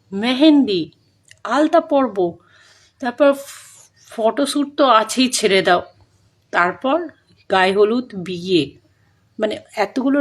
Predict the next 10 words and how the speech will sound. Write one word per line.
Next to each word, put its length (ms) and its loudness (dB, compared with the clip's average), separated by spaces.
রসমে 280 -2
থাকে, 180 -2
বৃদ্ধি 360 -6
লুক, 120 -6
মানে 140 2
হেভি 240 2
হেভি 240 0
ব্যাপার 220 0
থাকে। 260 -8
কিন্তু 180 -2